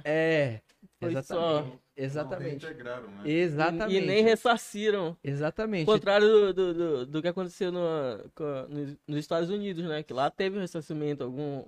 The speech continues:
Speaker 1: Sim,
Speaker 2: um pouco,
Speaker 1: é,
Speaker 2: né?
Speaker 1: é,
Speaker 2: Mas
Speaker 1: pra tentar
Speaker 2: comparação.
Speaker 1: amenizar ali, né? Então, nesse momento de solidão que essa população se encontrou, ela não tinha direitos políticos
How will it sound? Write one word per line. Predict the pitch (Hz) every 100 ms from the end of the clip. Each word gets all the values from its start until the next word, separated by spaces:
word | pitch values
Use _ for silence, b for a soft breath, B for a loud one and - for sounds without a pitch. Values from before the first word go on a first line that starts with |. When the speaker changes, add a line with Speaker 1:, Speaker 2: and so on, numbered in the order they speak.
| -
Speaker 1:
Sim, | - - 170 160
Speaker 2:
um |
pouco, | 175 170 160 147
Speaker 1:
é, | 151 143
Speaker 2:
né? | 143 143
Speaker 1:
é, |
Speaker 2:
Mas | 139
Speaker 1:
pra | 143 139 139
tentar | 139 151 147 147
Speaker 2:
comparação. | 147 143 147
Speaker 1:
amenizar | 165 160 151 143
ali, | 131 120
né? | 104 110 b b b -
Então, | 139 170 180
nesse | 175 185 240
momento | 262 214 185 180 -
de | 139 135 135
solidão | - 151 135 127 117 117 165 202 156 _ _
que | 123
essa | 117 123
população | - 113 117 110 - 110
se | 110
encontrou, | 104 92 95 - 175 190 _ _ _ _ _ _ _ -
ela | 143 147
não | 143 139
tinha | - 127 113 101
direitos | 110 104 98 -
políticos | 156 156 147 143 -